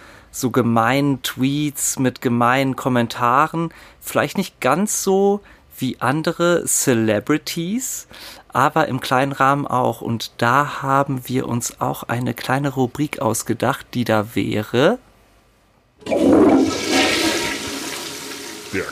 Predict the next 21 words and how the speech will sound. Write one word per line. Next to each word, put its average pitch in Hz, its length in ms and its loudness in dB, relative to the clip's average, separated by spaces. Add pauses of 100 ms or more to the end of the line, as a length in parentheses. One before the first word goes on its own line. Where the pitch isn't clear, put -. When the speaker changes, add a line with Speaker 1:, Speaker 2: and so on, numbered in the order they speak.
(120)
Speaker 2:
Kaka-Kommentar. 92 1500 0 (1500)
Speaker 1:
Ich - 180 -2
möchte 160 420 2
euch 139 320 2
jetzt - 500 -2
einen 151 340 0
Kommentar 135 480 0
vorlesen, 139 680 -2 (260)
der 110 80 0
unter 143 200 2
einem 143 140 2
relativ 160 840 -2 (120)
normalen 123 880 2 (120)
Bild 151 520 0 (440)
von 143 400 2
mir 160 420 2
gepostet 143 680 -2
wurde, 151 480 0 (1160)
ähm, 117 400 2
wo 113 240 -2
ich - 220 -2